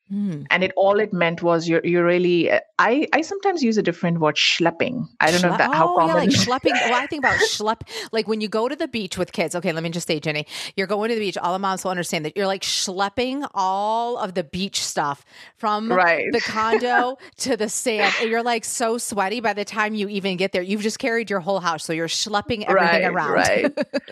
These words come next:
Speaker 2: So I think the act of hustling or schlepping is, it happens and it, it kinda makes you come alive if it is
Speaker 1: Mm.
Speaker 2: happening every now and then.
Speaker 1: Mm.
Speaker 2: The problem is not in hustling per se. The problem is in the hustle culture, which
Speaker 1: Mm.
Speaker 2: is where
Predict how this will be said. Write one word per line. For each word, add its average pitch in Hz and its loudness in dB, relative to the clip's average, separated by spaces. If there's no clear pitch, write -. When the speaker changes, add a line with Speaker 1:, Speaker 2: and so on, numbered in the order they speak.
Speaker 2:
So - 2
I 262 4
think 381 0
the 302 2
act 240 2
of 254 4
hustling 220 0
or 202 4
schlepping 190 2
is, 185 2
it 202 4
happens 160 0
and 175 4
it, 180 2
it - -2
kinda 190 4
makes 170 0
you 160 4
come 160 0
alive 214 4
if 277 0
it 220 2
is 202 2
Speaker 1:
Mm. - -2
Speaker 2:
happening 160 0
every 175 2
now 151 2
and 151 -2
then. 139 2
Speaker 1:
Mm. 160 -4
Speaker 2:
The 202 2
problem 294 2
is 320 0
not 202 2
in 180 0
hustling 175 -2
per 151 2
se. 147 0
The 180 -4
problem 180 2
is 175 0
in 170 0
the 170 2
hustle 165 -2
culture, 196 2
which 190 2
Speaker 1:
Mm. - 4
Speaker 2:
is 202 0
where 175 4